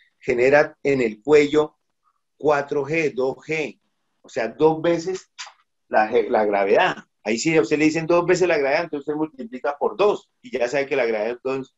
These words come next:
nueve punto ochenta y uno, ¿sí? Entonces, esa aceleración que le aplica eso a ustedes,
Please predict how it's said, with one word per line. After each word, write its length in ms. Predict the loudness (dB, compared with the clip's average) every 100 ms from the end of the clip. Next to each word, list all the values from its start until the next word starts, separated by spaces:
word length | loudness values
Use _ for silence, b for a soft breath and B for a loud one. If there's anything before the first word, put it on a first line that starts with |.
| _ _
nueve 240 | 0 2 2
punto 260 | -2 -4
ochenta 400 | -6 -6 -6 -4
y 100 | 0 2
uno, 260 | 2 -2 -18 _ -20 _ -20 -20 -4
¿sí? 260 | -2 -2 -4 _ _ -10
Entonces, 400 | -4 2 4 4 4
esa 260 | 4 6
aceleración 680 | 4 4 4 4 2 0 -4
que 180 | -2 -2
le 120 | -2
aplica 440 | -4 -8 -10 -6
eso 120 | -6 -6
a 40 |
ustedes, 360 | 2 2 2